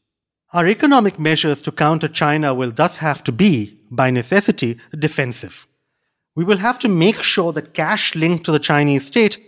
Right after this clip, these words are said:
does not flow into India and buy up crucial assets, such as, for example, control of our digital infrastructure. And there is a cost to this as well.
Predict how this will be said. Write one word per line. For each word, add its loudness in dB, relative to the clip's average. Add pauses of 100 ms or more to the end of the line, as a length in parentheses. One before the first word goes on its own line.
(220)
does 0
not 0
flow 2
into 2
India 2 (200)
and 2
buy 0
up -4
crucial 0
assets, -4 (420)
such -2
as, 0
for -6
example, 2
control 0
of 0
our 0
digital 0
infrastructure. -4 (720)
And 0
there 4
is 4
a 0
cost -2
to -2
this 0
as -2
well. -6